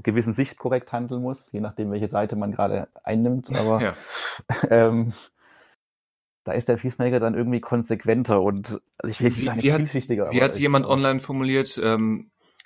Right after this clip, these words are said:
Speaker 2: „Captain America ist Amerika, wie Amerika sich selbst sehen will.
Speaker 1: Mhm.
Speaker 2: Peacemaker ist Amerika, wie es eigentlich ist.“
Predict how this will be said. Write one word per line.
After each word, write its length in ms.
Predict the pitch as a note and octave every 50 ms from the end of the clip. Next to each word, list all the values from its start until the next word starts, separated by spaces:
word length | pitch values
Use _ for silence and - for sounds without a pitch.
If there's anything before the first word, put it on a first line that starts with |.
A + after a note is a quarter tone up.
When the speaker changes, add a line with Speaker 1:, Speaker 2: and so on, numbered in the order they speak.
| _ -
Speaker 2:
„Captain 280 | - C#3 C3+ - B2
America 460 | A2+ A#2 A#2+ B2+ C3+ C#3+ C#3+ C#3+ D3
ist 240 | B2+ - B2+ A#2+ -
Amerika, 560 | - A#2+ A#2+ A#2+ A#2 A#2+ A#2 - C3 A#2 A2
wie 100 | A2 G#2+
Amerika 460 | G2+ G#2 G#2+ G#2+ G#2+ G2+ G2+ - G#2 F#2+
sich 160 | G2 F#2+ F#2
selbst 260 | - G2+ F#2+ - -
sehen 360 | G2+ G2+ F#2+ G2 G2 F2 E2+
will. 400 | G2+ G#2+ A#2 C3 D3 D#3 D#3+ D#3+ _ _ _ _ _ _ _ _ _
Speaker 1:
Mhm. 160 | - A2+ A#2 A#2+
Speaker 2:
Peacemaker 560 | C#3 C#3+ C#3+ C#3+ C#3 C3+ C3 C3 C3 C#3 A#2
ist 120 | A2+ -
Amerika, 640 | B2 A#2+ A#2+ A#2+ A#2 A2+ A2+ B2+ A2+ A2+ A2 G2+ G2+
wie 100 | A2 A2
es 140 | G#2+ G#2
eigentlich 320 | - G2+ G#2 G2 G2+ F#2 -
ist.“ 340 | - F2+ F2 - - -